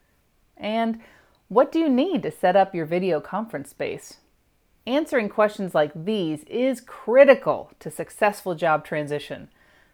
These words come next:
So we built the Career Navigator Coaching Program to equip you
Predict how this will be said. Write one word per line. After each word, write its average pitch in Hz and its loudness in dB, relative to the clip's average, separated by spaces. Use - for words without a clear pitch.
So 160 -2
we 277 2
built 156 2
the 170 -6
Career 220 2
Navigator 190 0
Coaching 226 -2
Program 151 -2
to 214 -4
equip 208 0
you 208 -2